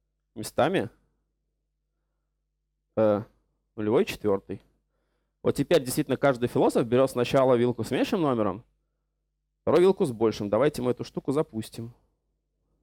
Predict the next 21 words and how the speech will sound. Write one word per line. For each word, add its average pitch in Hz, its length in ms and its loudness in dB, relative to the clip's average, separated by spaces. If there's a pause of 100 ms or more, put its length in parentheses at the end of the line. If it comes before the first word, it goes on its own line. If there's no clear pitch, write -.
(1900)
Так. 95 160 -10 (4000)
Вот. 104 400 -2 (920)
Я, 117 100 -2
правда, 139 220 2
не 160 80 2
очень 165 180 0
помню, 156 300 0
что 139 160 -2
она 143 100 2
должна 135 280 0
нам 131 120 -2
показать, 127 520 0 (200)
но 123 60 0
вот 131 100 4
здесь 262 180 0
вот 147 120 -2
мы 185 100 2
где-то 165 300 0
умерли 165 320 4
там 117 340 -2 (640)
А, 95 540 -2